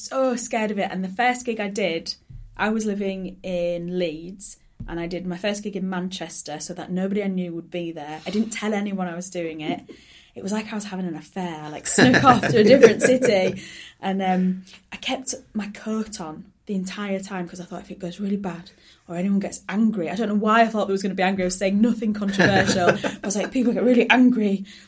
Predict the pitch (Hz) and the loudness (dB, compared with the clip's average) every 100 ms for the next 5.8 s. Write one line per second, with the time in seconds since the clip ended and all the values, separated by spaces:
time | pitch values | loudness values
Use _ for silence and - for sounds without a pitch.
0 | - 226 226 233 214 220 254 277 233 202 | 0 2 4 4 4 6 8 8 8 4
1 | - - 247 214 220 214 202 208 277 262 | 0 4 4 6 4 4 4 6 8 8
2 | 254 262 233 254 262 254 226 208 - - | 8 8 6 4 2 2 2 0 2 4
3 | - - 254 262 - - 277 262 233 208 | 6 8 10 10 8 4 4 4 4 0
4 | - - - _ 220 226 233 320 240 277 | -6 -16 -20 _ -2 0 4 6 8 6
5 | 220 196 185 190 196 202 202 202 | 4 2 2 -2 -2 0 -2 -4